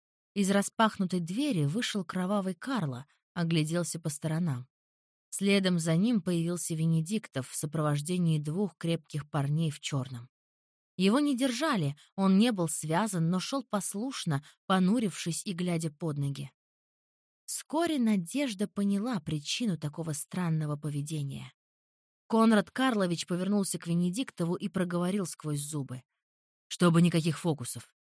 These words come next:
и не тяните время. Вы помните, что от вашего поведения зависит жизнь вашей подруги. Ей хватит воздуха ещё". Он взглянул на часы. "Ещё на полтора часа. Это самое большее".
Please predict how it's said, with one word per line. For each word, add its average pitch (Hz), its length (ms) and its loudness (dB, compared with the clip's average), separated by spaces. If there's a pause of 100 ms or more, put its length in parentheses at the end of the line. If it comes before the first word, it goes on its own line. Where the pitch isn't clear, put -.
(120)
и 160 80 0
не 180 120 6
тяните 208 320 2
время. 143 400 0 (440)
Вы 170 140 2
помните, 165 460 2
что 151 180 0
от 151 120 -2
вашего 156 340 2
поведения 156 560 0
зависит 147 460 -2
жизнь 175 280 -2
вашей 143 300 -2
подруги. 127 520 -8 (800)
Ей 170 220 4
хватит 175 420 -2
воздуха 165 520 0
ещё". 151 500 0 (500)
Он 302 160 -2
взглянул 226 400 0
на 214 140 2
часы. 180 480 -4 (400)
"Ещё 170 400 2
на 165 100 4
полтора 156 460 0
часа. 127 400 -6 (320)
Это 165 340 0
самое 131 540 -2
большее". - 520 -12